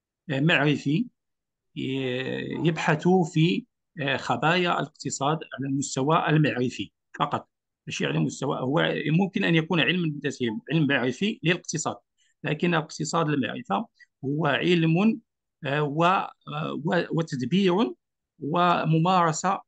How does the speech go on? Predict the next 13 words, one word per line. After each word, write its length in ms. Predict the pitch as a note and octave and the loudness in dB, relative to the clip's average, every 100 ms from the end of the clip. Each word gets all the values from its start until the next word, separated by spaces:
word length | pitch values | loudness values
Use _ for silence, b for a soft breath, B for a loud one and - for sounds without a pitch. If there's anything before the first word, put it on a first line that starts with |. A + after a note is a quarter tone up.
| - | -8
لهذا 460 | D3 F3 B2 D3+ | -4 -4 0 0
المجال 460 | C#3+ B2+ A#2+ F3 D4 - _ | 0 -2 0 -2 -2 -8 _
على 160 | D3 D#3+ | -2 0
مستوى 500 | D3 - C#3 D3+ F3 | 0 -2 -2 0 0
اللي 260 | D#3+ D3+ D3 | -2 -2 -4
تحدثنا 500 | - - C3 C#3 A2+ | -6 -16 -4 0 0
عليه، 260 | D#3+ G3+ - - _ | 2 0 -2 -14 _
اللي 120 | C#3+ - | -6 -6
حي-، 280 | - - | -4 -6
حينما 320 | - D#3+ D3+ D3 | 0 2 2 0
قلنا 340 | - D3 F3 | 0 0 0
بأن 300 | G3 D3 D3+ | 0 -2 0
هذا 360 | D#3+ B2+ F3+ | -2 -2 -4